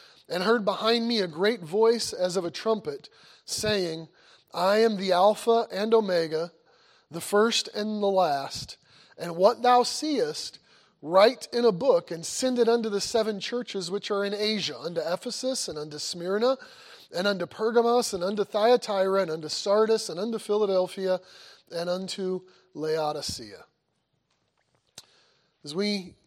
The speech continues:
begin a new service schedule, which yet to remain, remains to be seen whether it'll be permanent or not, the schedule change does coincide with the opportunity to begin a new study. And after it was <laughs> suggested to me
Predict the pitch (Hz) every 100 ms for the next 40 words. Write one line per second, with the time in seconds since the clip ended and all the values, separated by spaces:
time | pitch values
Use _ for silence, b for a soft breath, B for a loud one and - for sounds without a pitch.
0 | _ _ _ _ _ _ _ _ - 180
1 | 196 233 208 214 190 - 247 240 185 -
2 | - 180 156 165 190 - _ - 151 -
3 | 151 175 - 185 160 170 170 160 - 175
4 | 160 165 165 - 147 147 190 175 156 156
5 | 156 147 135 - - 240 170 127 101 98
6 | 147 _ b b b b b b b b
7 | - 185 - 269 220 202 - 240 240 226
8 | 175 160 214 233 226 214 - - 233 208
9 | - 220 220 190 180 190 190 208 196 -
10 | 226 202 185 165 175 202 214 185 196 202
11 | - - - 214 180 175 B B B B
12 | - 185 185 208 226 - 247 233 214 202
13 | - 208 147 - - 262 - 214 175 -
14 | 180 170 180 208